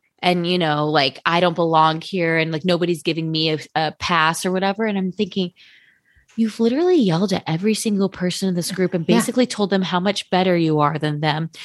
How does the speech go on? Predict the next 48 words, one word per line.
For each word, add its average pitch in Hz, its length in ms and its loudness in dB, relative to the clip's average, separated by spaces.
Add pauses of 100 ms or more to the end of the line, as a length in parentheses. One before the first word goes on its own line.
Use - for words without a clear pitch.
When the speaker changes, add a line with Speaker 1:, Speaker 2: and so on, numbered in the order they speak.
(140)
Speaker 1:
You're 220 140 2
yelling 233 400 2
at 392 120 -2
Scheana 220 360 0
because 190 240 -4
of 180 80 -6
her 208 180 -2
situation, 185 680 -2
whether 180 220 0
you 180 160 2
agree 170 240 -4
with 175 160 -4
it 175 100 0
or 165 100 -2
not. 156 380 0
Like, 156 240 0 (680)
of 185 120 -2
course 220 260 0
she 226 180 0
does, 175 200 0 (100)
isn't 175 180 -4
gonna 170 200 -2
like 151 320 0
you 180 100 0
for 165 180 -4
that." 160 320 2
Like, 190 200 2
all 247 180 4
these 349 200 2
things, 269 160 -6
like, 202 140 -10
you're, 196 140 -6 (300)
you 220 140 0
yelled 214 320 4
at 226 100 0
Charlie. 202 680 0
We 196 140 -2
saw 202 200 0
you 226 120 2
at 220 100 0
the 226 80 -2
Benihana 214 560 -2
dinner. 180 240 -4
Like, 160 140 -4
what 220 180 0
do 294 60 2
you 339 120 2
mean 196 760 -2